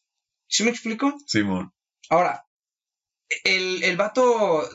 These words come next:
Speaker 1: tiene dos opciones, güey. O mejora como hombre, güey, o se queda siendo como es. Y la morra tiene dos opciones. O sigue con él y lo acepta y lo perdona, que es lo que hizo, o lo manda a la verga, güey, que es lo que debería hacer. ¿Sí me explico?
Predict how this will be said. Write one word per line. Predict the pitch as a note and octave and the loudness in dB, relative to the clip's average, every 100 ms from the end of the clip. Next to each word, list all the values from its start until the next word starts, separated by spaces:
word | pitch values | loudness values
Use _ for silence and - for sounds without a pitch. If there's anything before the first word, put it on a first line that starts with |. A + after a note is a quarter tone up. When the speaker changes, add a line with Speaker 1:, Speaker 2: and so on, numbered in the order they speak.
| D#3 | -4
Speaker 1:
tiene | A3 C4+ | -2 0
dos | C4+ | 0
opciones, | B3 - G3 C3 | 0 0 -2 -4
güey. | A#2 _ _ _ - | -8 _ _ _ 0
O | D#3+ | 2
mejora | D3+ C3+ F3+ B3+ C4+ | 2 -2 0 0 0
como | G#3 D#3+ E3 | 0 2 2
hombre, | A3+ C#4 C#4 | 0 0 -2
güey, | C#4+ - | -4 -4
o | D3+ | 0
se | E3 | 0
queda | E3 G#3+ | 0 0
siendo | G#3 A3 G#3+ | 0 -2 -6
como | D#3 D#3 | -6 -2
es. | G#3+ - - - - | -2 -2 -6 -16 -2
Y | F3+ | 0
la | F3 | 2
morra | F3+ A3 | 2 0
tiene | G#3+ G#3+ | -2 0
dos | G3 - | 0 0
opciones. | C3+ F#3+ F3 - - - | -2 -4 -2 -4 -6 -4
O | C#3 | 0
sigue | C3 F#3 A#3+ | 0 0 0
con | A#3+ A3+ | 0 0
él | A3+ A#3 | 0 2
y | |
lo | A3+ | 0
acepta | A3 A3+ A3+ | 0 -2 -2
y | |
lo | A3+ G#3+ | -2 0
perdona, | G#3 G#3 G#3+ | 0 0 -2
que | C3+ | -4
es | C3 | -4
lo | D3 | 0
que | A3+ | 0
hizo, | G#3 A#3+ B3+ _ _ | 2 0 -2 _ _
o | D3+ D3+ | -2 0
lo | |
manda | C3 D#3 F#3+ | 2 0 -2
a | |
la | C#3 | 0
verga, | F#3+ G#3+ E3+ | -2 -2 -4
güey, | C3 - - | -6 -18 -4
que | C3+ | 0
es | D#3 | 2
lo | E3+ | 2
que | C#3+ | -2
debería | - - | -4 -4
hacer. | - G#3 B3 - _ _ _ | 0 2 0 -2 _ _ _
¿Sí | - E3 | -4 -2
me | |
explico? | G3 - G#3 C4+ C#4 | 0 0 -2 -2 -8